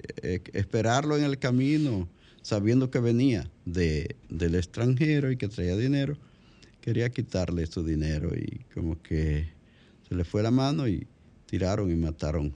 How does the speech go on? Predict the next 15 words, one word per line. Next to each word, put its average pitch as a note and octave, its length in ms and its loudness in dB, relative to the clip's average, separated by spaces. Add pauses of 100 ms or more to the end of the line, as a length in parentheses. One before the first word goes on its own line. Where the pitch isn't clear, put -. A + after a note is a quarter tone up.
(140)
que G2 260 2
resultó A2 440 2
muerto G#2+ 480 -2
un F#2+ 140 0
niño. D2+ 240 -2 (240)
Entonces, - 360 -4
este C3+ 460 0
de F#2 320 -4
Jarabacoa, F2+ 680 -2
de E2+ 80 -2
La F2 100 -2
Vega, F2 240 -2
de D2+ 60 -2
Buenavista, E2 680 -2 (500)
de D2+ 480 -4